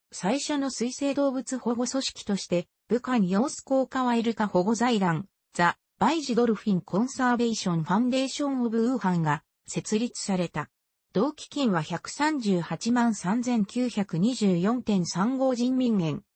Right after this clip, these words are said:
約十七万米ドル、約二、零円を集め、ヨウスコウカワイルカ保護施設の維持や、細胞の保存などのために使われている。二千三年から、独立行政法人遠洋水産研究所、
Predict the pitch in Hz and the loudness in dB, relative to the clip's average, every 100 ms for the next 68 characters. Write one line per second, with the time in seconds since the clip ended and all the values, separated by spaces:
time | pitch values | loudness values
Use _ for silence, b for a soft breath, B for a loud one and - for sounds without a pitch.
0 | _ - 190 - 254 220 262 269 254 247 | _ -2 -2 0 -2 0 0 0 0 4
1 | 233 226 247 269 233 180 165 - _ _ | 4 4 2 2 2 0 0 -4 _ _
2 | 175 180 226 202 208 - _ - 262 302 | -4 0 2 2 2 -2 _ -2 0 2
3 | 226 175 196 185 - 170 156 - _ - | 2 2 2 0 -2 -2 -2 -6 _ 0
4 | 175 277 - - 269 254 254 254 254 240 | 2 2 -2 -2 0 0 0 0 0 -2
5 | - 208 170 190 285 - 294 - 214 185 | -4 -4 -2 0 -2 -2 -6 0 2 2
6 | 190 185 180 160 - _ - 202 269 294 | 0 0 0 0 -4 _ -6 0 0 2
7 | 277 277 254 208 247 277 285 269 214 196 | 0 0 0 0 2 2 0 0 0 0
8 | 185 185 208 180 - - 185 196 175 185 | 0 2 2 0 -4 -2 0 0 0 0
9 | 160 151 _ _ _ _ _ _ _ _ | 0 -4 _ _ _ _ _ _ _ _
10 | _ - 135 _ 190 208 294 294 - 240 | _ -12 -12 _ -2 -2 -2 -2 0 0
11 | 254 226 208 - 185 170 - _ _ 160 | 2 2 0 0 0 0 -2 _ _ -2
12 | 165 302 320 240 269 269 269 269 262 277 | 0 -2 -2 -4 -2 -2 0 0 0 2
13 | 277 254 262 262 247 262 269 262 269 254 | 2 2 0 0 0 0 -2 -2 -2 0
14 | 233 220 214 226 214 - 208 - 170 | 0 0 0 0 0 0 -2 0 -2